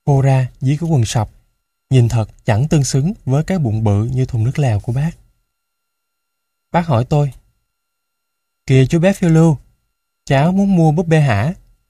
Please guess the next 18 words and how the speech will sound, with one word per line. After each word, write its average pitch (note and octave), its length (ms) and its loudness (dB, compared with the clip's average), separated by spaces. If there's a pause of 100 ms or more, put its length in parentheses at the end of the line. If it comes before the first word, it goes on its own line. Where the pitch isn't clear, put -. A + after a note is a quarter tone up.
(220)
Cháu F#3 100 -4
chọn B2+ 220 0
đi, D#3 220 2 (280)
bác E3+ 280 -2
sẽ - 140 -6
bán D3 220 -2
cho D3 200 0
giá C#3+ 220 0
rẻ." C3 300 -2 (2500)
Tôi D3 140 0
chỉ A#2 220 0
con C#3+ 160 -4
búp D#3+ 120 -4
bê C#3+ 140 0
áo C3 160 -4
dài. B2+ 340 -2 (1080)
"Bao E3 140 2
nhiêu F#3 120 2